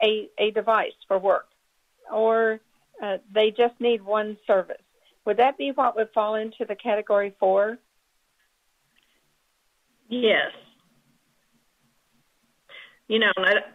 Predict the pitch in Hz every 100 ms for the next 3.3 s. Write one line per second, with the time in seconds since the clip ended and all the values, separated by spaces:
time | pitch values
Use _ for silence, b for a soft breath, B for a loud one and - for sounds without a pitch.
0 | - 190 - _ - 196 - - _ -
1 | - _ _ - 202 - 233 269 214 202
2 | 196 233 226 214 214 208 202 - 196 202
3 | 185 185